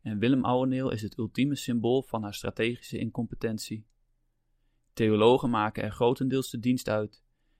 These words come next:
en hebben zich in een Big Theo-kartel verenigd om profeten en wachters bij hun minste bijdrage al de mond te snoeren. Er is niets nieuws onder de zon. Veel dominees en theologen,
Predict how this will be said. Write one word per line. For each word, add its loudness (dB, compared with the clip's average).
en -8
hebben 0
zich -6
in -4
een -8
Big -2
Theo-kartel 0
verenigd 0
om -6
profeten 0
en -6
wachters -2
bij -4
hun -4
minste -4
bijdrage 0
al -2
de -4
mond -4
te -8
snoeren. -8
Er -4
is -6
niets 0
nieuws 0
onder -4
de -4
zon. -8
Veel 2
dominees 4
en -2
theologen, 2